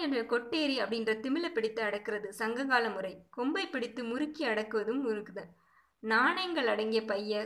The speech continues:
காளையினுடைய கொம்பில் வைத்து கட்டிவிடும் பழக்கம் பிற்காலத்துல தோன்றியிருக்குது.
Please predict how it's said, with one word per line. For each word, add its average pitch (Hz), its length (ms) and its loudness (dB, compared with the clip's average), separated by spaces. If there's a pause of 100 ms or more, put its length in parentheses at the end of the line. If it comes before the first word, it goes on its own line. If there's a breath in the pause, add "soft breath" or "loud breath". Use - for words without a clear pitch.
காளையினுடைய 254 720 2
கொம்பில் 277 400 0
வைத்து 220 260 -2
கட்டிவிடும் 214 500 -2
பழக்கம் 208 440 -4
பிற்காலத்துல 254 640 -2
தோன்றியிருக்குது. 196 580 -6